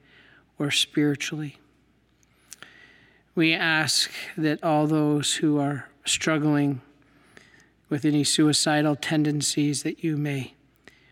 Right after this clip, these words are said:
show them the beauty and the, and the gift that you have given through your grace, and that you are, that you love them, and that you care for them,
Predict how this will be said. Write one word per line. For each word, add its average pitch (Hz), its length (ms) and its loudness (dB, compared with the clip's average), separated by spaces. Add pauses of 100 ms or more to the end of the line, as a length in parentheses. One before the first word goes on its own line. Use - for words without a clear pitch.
show - 320 0
them 151 280 2
the 147 100 0
beauty 156 560 2 (260)
and 143 140 -4
the, 151 160 -4 (1000)
and 160 100 0
the 160 80 0
gift 160 360 2
that 170 160 2
you 165 260 4
have 160 220 2
given 156 280 2
through 160 200 2
your 160 180 4
grace, 147 680 0 (840)
and 147 220 -2
that 143 320 -2 (1000)
you 156 300 4
are, 151 240 0 (640)
that 160 160 2
you 160 140 0
love 151 300 0
them, 151 340 0 (840)
and 120 80 -4
that 143 220 -4
you 156 40 0
care 151 300 0
for 156 180 -4
them, 147 300 -2